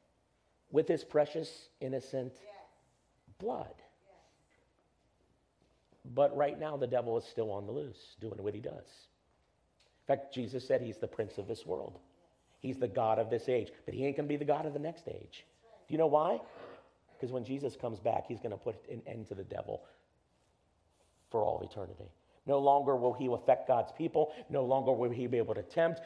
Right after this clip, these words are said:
Speaker 1: No longer will he be able to pull his schemes. It will be done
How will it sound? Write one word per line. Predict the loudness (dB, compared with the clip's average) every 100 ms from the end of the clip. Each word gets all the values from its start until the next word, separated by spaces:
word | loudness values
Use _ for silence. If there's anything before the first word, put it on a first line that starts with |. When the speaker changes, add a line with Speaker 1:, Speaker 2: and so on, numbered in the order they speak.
| -6
Speaker 1:
No | 0 4
longer | 4 4 4
will | 4
he | 4
be | 4
able | 4 4 2
to |
pull | 0 -2 0
his | -2 -4
schemes. | -6 -4 -2 -2 -4 -12 0
It | 0
will | 2
be | -2
done | 2 4 4 4